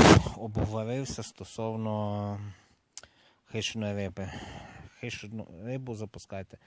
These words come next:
не через, на наступний рік, після того, як запустили мирно, а запускайте через два роки, щоб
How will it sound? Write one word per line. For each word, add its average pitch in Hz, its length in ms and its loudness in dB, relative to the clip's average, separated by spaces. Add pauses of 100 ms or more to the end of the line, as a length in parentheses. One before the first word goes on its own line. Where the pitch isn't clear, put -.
(360)
не 113 180 -6
через, 107 460 -4 (840)
на 107 200 -8
наступний 104 540 -6
рік, 95 260 -10 (300)
після - 220 -18
того, 107 100 -6
як 95 100 -8
запустили 98 600 -12
мирно, 92 480 -10 (180)
а 107 220 -8
запускайте 98 580 -12
через 101 340 -10
два 98 300 -4
роки, 87 380 -8 (520)
щоб 98 280 -16